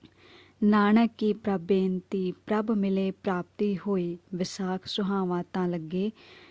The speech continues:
ਜਾਂ ਸੰਤ ਭੇਟੈ ਹਰ ਸੋਏ। ਸ਼੍ਰੀ ਗੁਰੂ ਨਾਨਕ ਦੇਵ ਜੀ ਨੇ ਆਪਣੀਆਂ ਉਦਾਸੀਆਂ ਵਿਸਾਖ ਦੇ ਮਹੀਨੇ ਆਰੰਭ ਕੀਤੀਆਂ।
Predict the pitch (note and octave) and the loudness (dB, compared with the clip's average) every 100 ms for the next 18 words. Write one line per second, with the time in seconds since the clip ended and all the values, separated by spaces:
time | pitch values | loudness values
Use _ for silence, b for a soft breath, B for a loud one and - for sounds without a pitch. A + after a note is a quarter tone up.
0 | B - F3+ G#3 G3+ - G#3+ A#3 A#3 A3+ | B -6 0 0 0 -2 0 0 -2 -4
1 | G#3+ F#3+ - F#3 F#3 F3+ F3+ F3+ F3+ G3 | -2 -2 -2 -4 -2 -4 -4 -4 -4 -6
2 | - G3 F3+ F3+ F3+ b b b b - | -4 -2 -2 -4 -8 b b b b -8
3 | - G3+ F#3+ F3 F#3+ F#3 F3+ b b b | 0 0 2 0 0 0 -2 b b b
4 | - G3+ F#3+ F#3+ A#3 A#3 G#3+ F#3 G#3 G#3 | -2 2 4 4 2 2 2 2 2 2
5 | G3 - G3 G3+ F3+ F3+ E3+ - G#3 G#3 | 2 0 0 0 0 0 -2 -2 0 0
6 | F#3 F#3+ G3 - G3 F#3 F#3 G#3 G#3+ G3+ | -4 -4 -4 -2 0 0 -2 -2 -2 0
7 | G3+ G#3+ F#3+ F#3 F#3 B B B B G3+ | 0 0 2 0 -2 B B B B -2
8 | G#3 G#3 G#3+ G3 F#3+ - F#3 | 2 2 2 0 -2 -2 -4